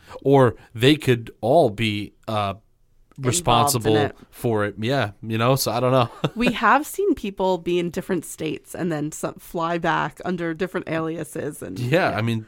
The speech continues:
Speaker 1: crazier things have happened.
Speaker 2: <laughs> Alibis are always wild. So this leads us to September twenty-third.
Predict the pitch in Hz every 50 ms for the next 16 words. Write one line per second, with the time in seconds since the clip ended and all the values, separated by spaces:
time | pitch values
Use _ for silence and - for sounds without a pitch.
0 | - - - - 175 214 165 147 117 - 143 131 113 110 123 139 127 104 - 98
1 | 95 - - - - - - - - 269 285 254 240 226 208 180 180 185 180 170
2 | 156 156 160 160 160 156 - - - - - - - - - _ - - _ _
3 | _ _ _ _ _ _ _ _ _ _ _ _ _ _ _ _ _ _ _ _
4 | _ _ _ _ _ _ _ _ _ - _ _ _ _ _ _ _ _ _ -
5 | 254 247 262 311 320 - - 254 254 240 220 - 202 180 185 175 - - - 185
6 | - - 170 - - 180 175 175 170 165 - - - 165 165 160 147 - - -
7 | - - - - - _